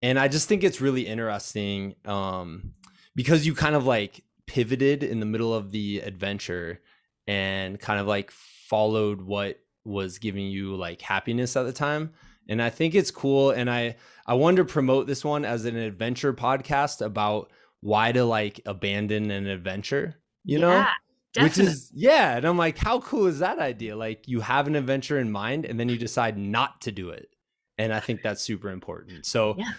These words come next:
Speaker 1: yeah, can you kind of give us, like, the background, like, what you were going to do and all of that?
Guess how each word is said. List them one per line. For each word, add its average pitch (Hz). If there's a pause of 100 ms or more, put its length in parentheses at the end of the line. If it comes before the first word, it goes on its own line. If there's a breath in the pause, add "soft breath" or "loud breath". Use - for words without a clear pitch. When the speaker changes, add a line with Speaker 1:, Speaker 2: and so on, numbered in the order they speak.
(140)
Speaker 1:
yeah, 175
can 147
you 139
kind 147
of 143
give 127
us, 127
like, 127
the 120
background, 113
like, 110
what 110
you 110
were 107
going 160
to 156
do 143
and 107
all 101
of 92
that? -